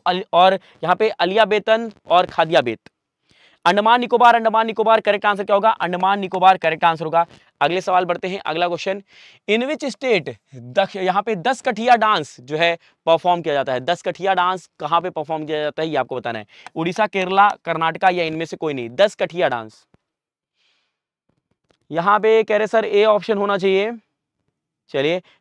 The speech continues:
तो यहाँ पे करेक्ट आंसर जो लोग उड़ीसा, उड़ीसा कह रहे हैं, दस कठिया, दस कठिया, उनका बिल्कुल करेक्ट आंसर होगा,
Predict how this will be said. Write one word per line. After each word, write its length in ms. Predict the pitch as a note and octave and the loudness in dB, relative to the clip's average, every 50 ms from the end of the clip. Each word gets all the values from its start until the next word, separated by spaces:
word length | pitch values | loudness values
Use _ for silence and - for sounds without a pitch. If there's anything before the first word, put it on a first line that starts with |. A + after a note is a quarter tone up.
| _ | _
तो 80 | - D#3+ | -4 -4
यहाँ 220 | E3+ E3+ F3+ G3 | -2 0 0 0
पे 80 | G3+ G#3+ | 0 0
करेक्ट 260 | - G#3 G3 G3+ - | -2 -2 -2 -2 -2
आंसर 180 | G#3 G3+ F#3+ G#3 | -4 -4 -4 -4
जो 140 | F3 G3 G3+ | -4 -2 0
लोग 180 | G#3 G#3 - | -2 -2 -2
उड़ीसा, 340 | - F3 E3+ F3+ E3 A3 G#3 | -4 -4 -6 -4 -2 -4 -4
उड़ीसा 340 | - F#3 F#3+ F#3 F3+ G#3 F#3+ | -2 -2 -4 -4 -4 -6 -6
कह 120 | F3+ F#3 | -4 -4
रहे 100 | F3 F3+ | -4 -4
हैं, 100 | F#3 F#3 | -4 -4
दस 160 | E3 E3 D#3+ | -4 -6 -6
कठिया, 320 | - E3+ D#3 D#3 E3 F3+ E3+ | -6 -8 -8 -6 -4 -4 -4
दस 160 | D#3+ E3 - | -4 -6 -8
कठिया, 260 | - E3 D3+ E3+ E3+ | -8 -8 -6 -6 -6
उनका 340 | - - D#3 D#3+ D3+ F3 E3+ | -8 -8 -12 -6 -4 -4 -4
बिल्कुल 280 | D#3+ D#3 C#3+ E3+ D#3+ D3+ | -4 -4 -8 -8 -10 -8
करेक्ट 320 | - D3+ D3 D3+ - D3+ | -6 -6 -6 -6 -6 -6
आंसर 240 | C#3 C#3 C#3 - C#3 | -6 -6 -6 -8 -8
होगा, 240 | C3+ C3+ D#3 E3 | -6 -4 -4 -4